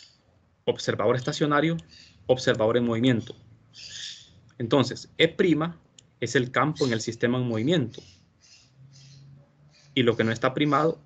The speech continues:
es el, es del observador estacionario. ¿De acuerdo? Al igualar ambas ecuaciones, se cancela la carga Q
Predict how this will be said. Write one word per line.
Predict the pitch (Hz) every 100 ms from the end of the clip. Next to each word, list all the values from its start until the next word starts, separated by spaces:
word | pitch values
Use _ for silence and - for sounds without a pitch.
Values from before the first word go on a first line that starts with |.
| -
es | 123
el, | 131 127
es | 131 120 120 -
del | 120
observador | 110 - 110 104 110 110 -
estacionario. | 123 - 127 147 220 - - - - - - -
¿De |
acuerdo? | - 220 - - - - - - - - - - - - - - - - -
Al | 123
igualar | 127 120 139 180
ambas | 180 180
ecuaciones, | 180 175 120 147 196 - _ _ - _ _ _ _
se | - 127
cancela | 120 117 113
la | 113 117
carga | 127 135
Q | 127 226